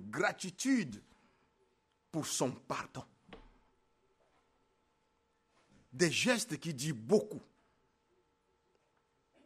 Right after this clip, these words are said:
des gestes qui parlent beaucoup.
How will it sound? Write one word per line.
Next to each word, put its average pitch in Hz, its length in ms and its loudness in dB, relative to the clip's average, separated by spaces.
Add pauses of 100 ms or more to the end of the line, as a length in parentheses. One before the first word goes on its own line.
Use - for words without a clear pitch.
(460)
des 139 180 -2
gestes 185 460 2
qui 175 140 -2
parlent 151 460 4
beaucoup. 117 460 -2